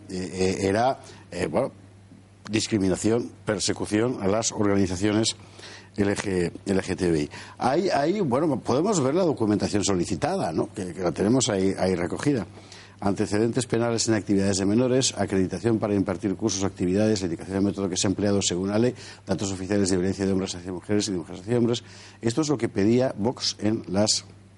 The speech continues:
Cortes, en las Cortes Valencianas. Eh, y, y yo no sé si esto en Valencia es nuevo, pero a mí, que he hecho de monitor de montaña mucho tiempo, los antecedentes penales cuando trabajas con menores,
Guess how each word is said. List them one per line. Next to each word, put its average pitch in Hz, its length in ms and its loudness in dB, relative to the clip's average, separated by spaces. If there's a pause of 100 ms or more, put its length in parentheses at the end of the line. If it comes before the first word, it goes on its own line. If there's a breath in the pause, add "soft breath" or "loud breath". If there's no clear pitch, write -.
(880)
Cortes, 104 520 0
en 101 80 2
las 95 100 2
Cortes 95 280 0
Valencianas. 87 580 -2 (560 loud breath)
Eh, 127 200 2 (300)
y, 139 240 0
y 117 60 2
yo 156 140 4
no 202 120 0
sé 190 380 0 (180)
si - 240 2
esto 131 220 0
en 135 100 2
Valencia 113 420 2
es 92 120 -2
nuevo, 143 320 4
pero 92 200 0
a 92 60 2
mí, 139 220 4
que 101 240 -2 (180)
he 107 120 0
hecho 98 280 0
de 90 180 -2
monitor 104 460 2
de 110 80 0
montaña 120 420 0 (460 loud breath)
mucho 117 240 2
tiempo, 135 420 0
los 98 160 -2
antecedentes 95 600 0
penales 123 360 0
cuando 107 200 0
trabajas 107 340 0
con 113 160 0
menores, 123 420 2